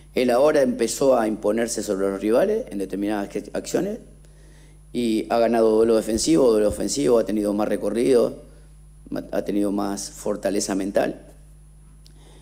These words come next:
Y para jugar en esta liga, como para jugar en Europa, viniendo de Sudamérica, hay que tener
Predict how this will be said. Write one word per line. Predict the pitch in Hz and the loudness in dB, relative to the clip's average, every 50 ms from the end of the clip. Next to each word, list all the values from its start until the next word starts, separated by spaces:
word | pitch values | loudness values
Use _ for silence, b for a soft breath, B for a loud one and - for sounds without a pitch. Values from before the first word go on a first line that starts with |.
| B B B | B B B
Y | - 101 | -8 -4
para | - 110 107 110 | -2 0 -2 0
jugar | - 113 120 123 123 | 0 2 2 2 4
en | 123 120 | 2 0
esta | 113 120 127 113 | 0 2 0 2
liga, | 120 139 147 131 120 | 2 4 2 2 2
como | - 101 101 95 | 0 -2 -6 -6
para | 98 - 95 | -6 -6 -6
jugar | 90 101 104 104 | -2 0 0 0
en | 104 107 | 0 0
Europa, | 107 104 107 113 113 - - 92 92 - - - - - | 0 0 2 2 0 0 -2 -6 -8 -8 -12 -16 -20 -14
viniendo | - 95 95 101 101 101 107 101 | -10 -8 -6 -4 -4 -4 -2 -2
de | 101 | -4
Sudamérica, | 104 110 107 104 107 107 107 113 - - | -2 -2 -2 -2 -2 -2 -4 -4 -2 -2
hay | 107 104 | -2 -2
que | - - 101 | -2 -4 -6
tener | - - 98 104 104 104 - - - | -4 -4 -4 -4 -4 -4 -6 -10 -18